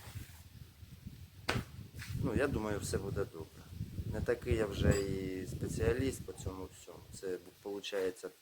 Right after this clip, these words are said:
буде третя моя свиноматка, яку я, ну, яку іскусственно ми осіміняємо. Перві дві, ну, в принципі, все получилося.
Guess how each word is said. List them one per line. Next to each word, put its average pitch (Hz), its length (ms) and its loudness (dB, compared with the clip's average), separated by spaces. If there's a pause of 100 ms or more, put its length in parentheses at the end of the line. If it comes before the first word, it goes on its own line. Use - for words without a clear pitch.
(320)
буде 98 200 -4
третя 98 380 -2
моя 101 180 0
свиноматка, 127 640 4
яку 113 320 4
я, 98 300 0 (500)
ну, 107 160 -2
яку 98 300 0
іскусственно 95 680 -6
ми 90 340 -6
осіміняємо. 101 720 0 (1200)
Перві 135 300 6
дві, 117 360 8 (140)
ну, 110 160 0 (340)
в - 40 -20
принципі, 104 520 -8 (240)
все - 300 4
получилося. 90 760 -6